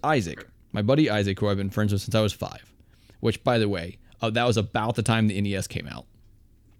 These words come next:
Um, not when I had it, but that's about when it came out.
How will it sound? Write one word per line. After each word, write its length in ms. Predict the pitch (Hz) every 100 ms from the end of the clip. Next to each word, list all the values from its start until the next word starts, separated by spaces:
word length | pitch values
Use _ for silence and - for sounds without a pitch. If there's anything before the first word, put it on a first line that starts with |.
| _ - - -
Um, 380 | 107 101 92 95
not 240 | 127 131
when 120 | 143
I 80 | 143
had 220 | 143 180
it, 160 | 101 -
but 80 | 107
that's 120 | 101
about 200 | 107 101
when 100 | 104
it 40 |
came 160 | 101 95
out. 140 | 78